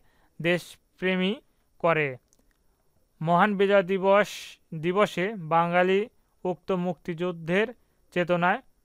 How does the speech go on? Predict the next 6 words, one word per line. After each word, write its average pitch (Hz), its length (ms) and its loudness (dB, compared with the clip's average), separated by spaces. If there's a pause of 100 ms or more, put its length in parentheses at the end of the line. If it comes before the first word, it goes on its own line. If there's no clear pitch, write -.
(160)
সমুজ্জ্বল 175 640 0
হয়। 147 360 -2 (540)
তো 165 80 -12
প্রিয় 190 260 2
শিক্ষার্থী 196 420 -4
বন্ধুগণ, 202 480 0